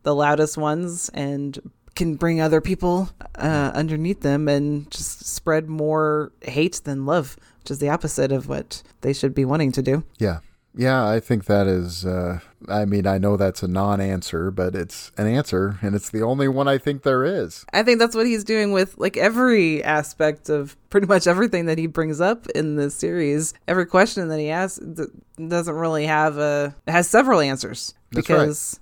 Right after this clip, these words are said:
Speaker 1: everybody has a different perspective, obviously. Like, if you're looking at the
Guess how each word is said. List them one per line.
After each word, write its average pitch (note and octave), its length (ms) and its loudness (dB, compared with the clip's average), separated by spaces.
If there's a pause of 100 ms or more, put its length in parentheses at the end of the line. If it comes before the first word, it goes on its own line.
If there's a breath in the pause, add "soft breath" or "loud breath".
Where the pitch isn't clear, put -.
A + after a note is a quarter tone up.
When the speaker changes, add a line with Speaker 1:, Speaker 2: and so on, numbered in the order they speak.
(140)
Speaker 1:
everybody D#3+ 400 -2
has E3 220 2
a D#3+ 60 -2
different D#3 420 -2 (100)
perspective, D3 720 -2
obviously. E3 480 0
Like, E3 340 -2
if - 80 -20
you're D#3+ 100 2
looking D#3+ 260 0
at D3+ 140 -2
the C#3 320 0